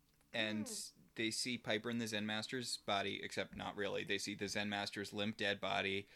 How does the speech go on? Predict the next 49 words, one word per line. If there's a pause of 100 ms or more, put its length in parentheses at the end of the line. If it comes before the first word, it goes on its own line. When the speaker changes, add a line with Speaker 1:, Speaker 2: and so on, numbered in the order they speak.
(320)
Speaker 1:
and
the
Zen
Master's
like,
"Yeah,
there's
not
a
soul
there,
but
look
out
behind
you!" (180)
Speaker 2:
Yep,
Yenlo (240)
does
a,
does
a
flying
jump
leap
behind
them,
and
there's
a
fight,
and
then (760)
Piper's
body
gets
kicked
close
enough
to
the
vortex
that
she
starts
to
get
sucked
in,